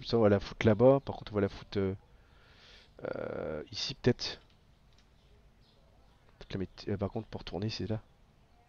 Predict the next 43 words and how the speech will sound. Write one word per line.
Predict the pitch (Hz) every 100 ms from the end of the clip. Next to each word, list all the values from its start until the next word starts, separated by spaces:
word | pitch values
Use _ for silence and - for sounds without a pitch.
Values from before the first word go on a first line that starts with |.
| _ _ - - - - _ _ _ _ _ - 156 -
Comme | -
ça. | - 110 113 - - _ _ _ - - - - - - - - -
Ouais, | 110
c'est | 120
bien | 120
comme | 151 139
ça, | 139
je | 127
trouve. | - 113 101 -
Ouais, | 107
c'est | -
bien | 113 120
comme | 113
ça. | - 110 - - - - - - - -
Après, | - - 156
je, | 147 127
j'agrandirai | 127 123 123 123
plus | 120 120
tard. | 156
Je | 143
pense | - 123
que | 117
je |
prendrai | - 110
un | 117
autre. | 107 - - -
Je | -
prendrai | 127 120
un | 131
autre | 131
agrandissement | 131 113 113 110 143 143
pour, | - 107
euh, | 104 104 98 95 - -
l'agrandissement | 113 113 117 110 117
du | 107
mur | 113 113
là. | 135
Je | -
pense | 117
que | -
le | 113
prochain | 113 -
agrandissement, | 110 113 110 - 135